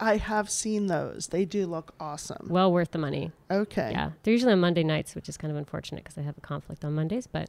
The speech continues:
Speaker 1: Okay.
Speaker 2: <laughs> um, I did make it to a couple and they were great.
Speaker 1: <laughs>
Speaker 2: So that's been fun. Um,
Speaker 1: Yeah.
Speaker 2: where else do I like to go? God, so many places. Well, Sea
Speaker 1: So
Speaker 2: Casa, of
Speaker 1: many.
Speaker 2: course.
Speaker 1: Sea Casa, yeah,
Speaker 2: Catherine is
Speaker 1: Catherine.
Speaker 2: knocking it
Speaker 1: Yeah,
Speaker 2: out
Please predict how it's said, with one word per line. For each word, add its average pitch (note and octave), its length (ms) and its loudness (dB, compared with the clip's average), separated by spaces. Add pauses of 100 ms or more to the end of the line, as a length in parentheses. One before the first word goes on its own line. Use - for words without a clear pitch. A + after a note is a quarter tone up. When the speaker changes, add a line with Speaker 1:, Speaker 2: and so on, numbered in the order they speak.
Speaker 1:
Okay. A#3+ 440 2
Speaker 2:
<laughs> F#3 180 8
um, A3+ 260 10 (300)
I G#3 60 6
did C#4+ 180 10
make B3+ 180 8
it G#3+ 120 10
to G#3+ 80 8
a G#3+ 60 6
couple G3 340 8
and G#3 100 8
they A#3 120 12
were A#3 80 10
great. G#3+ 340 6
Speaker 1:
<laughs> A#3 80 2 (640)
Speaker 2:
So F3+ 160 2
that's F3+ 180 4
been E3 160 2
fun. D#3 380 -2
Um, A#3+ 140 2
Speaker 1:
Yeah. - 260 4 (240)
Speaker 2:
where C#4 100 -8
else - 120 -12
do D3+ 100 -4
I C#3+ 40 0
like D3 180 -4
to - 80 -16
go? D3+ 200 -2 (840)
God, - 120 -16
so F#3+ 100 -10
many F3+ 140 -4
places. D3 480 -6 (540)
Well, D3+ 120 -4
Sea G3 140 0
Speaker 1:
So D3+ 140 -4
Speaker 2:
Casa, G#3+ 180 4
of A#3+ 60 2
Speaker 1:
many. G#3+ 140 2
Speaker 2:
course. F#3+ 320 2
Speaker 1:
Sea F#3+ 200 -4
Casa, F3+ 640 -4
yeah, F3 200 -6
Speaker 2:
Catherine E3+ 440 -2
is D#3+ 100 -2
Speaker 1:
Catherine. D#3+ 120 -2
Speaker 2:
knocking D#3 300 -2
it D3+ 100 0
Speaker 1:
Yeah, D3 180 -2
Speaker 2:
out D3 140 -4